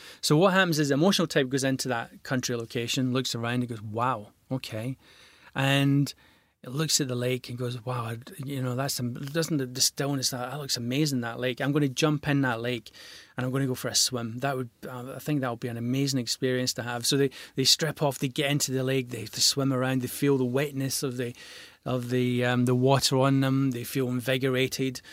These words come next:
He gets out of the lake, or he or she gets out of the lake, and then builds a little fire and warms himself by the fire and experiences the heat of the fire after they've got out of the, the lake,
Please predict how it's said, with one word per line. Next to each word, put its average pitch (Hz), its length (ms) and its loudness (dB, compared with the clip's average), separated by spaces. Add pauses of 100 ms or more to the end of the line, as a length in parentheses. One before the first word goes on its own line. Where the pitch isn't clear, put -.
(240)
He 127 140 -2
gets 139 360 -2
out 135 120 4
of 127 80 0
the 131 80 0
lake, 131 500 0 (180)
or 123 80 -6
he 135 140 0
or - 20 0
she 127 200 0
gets 123 200 0
out 127 80 2
of 120 60 0
the 123 60 -4
lake, 127 340 -2
and 131 160 -2
then 131 260 0 (120)
builds 139 260 2
a 131 60 2
little 131 180 -2
fire 127 540 0 (400)
and 123 180 -2
warms 131 280 4
himself 131 380 2
by 123 180 2
the 123 100 -4
fire 123 340 2
and 123 80 2
experiences 143 840 2
the 123 80 -2
heat 139 320 -6
of 131 100 -6
the 127 80 -6
fire 127 400 0
after 127 380 0
they've 120 80 -10
got 127 140 -4
out 131 100 2
of 127 100 -4
the, 127 120 0
the 127 280 -4
lake, 120 320 -2